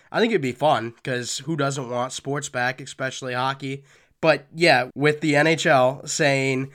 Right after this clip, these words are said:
that they wanna continue the regular season, they don't want to go strictly or straight into playoffs. Uh, it is gonna be tougher to see the N H L continue,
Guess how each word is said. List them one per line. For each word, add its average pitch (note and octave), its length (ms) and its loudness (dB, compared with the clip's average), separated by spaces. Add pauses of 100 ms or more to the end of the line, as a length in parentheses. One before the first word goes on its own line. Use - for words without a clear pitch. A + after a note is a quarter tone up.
(180)
that B2+ 560 0 (100)
they C3+ 220 0
wanna C3 260 0
continue B2+ 680 -4 (220)
the C3 100 -8
regular B2+ 340 -2
season, B2+ 560 -4
they A#2+ 140 -4
don't B2 380 -2
want B2 320 -4
to C3+ 80 -8
go A#2+ 260 -4
strictly C3 680 -8 (240)
or A#2+ 140 -6
straight C3 360 -4
into B2 180 -4
playoffs. C3+ 640 -2 (300)
Uh, A#2+ 300 -2
it C3+ 80 -4
is C#3+ 180 0
gonna D3 160 -2
be B2+ 140 -4
tougher C#3 420 -4
to A2+ 520 -4 (300)
see - 260 -6
the C3 180 0
N B2+ 80 0
H B2+ 180 -2
L C3+ 120 -4
continue, C#3 580 -4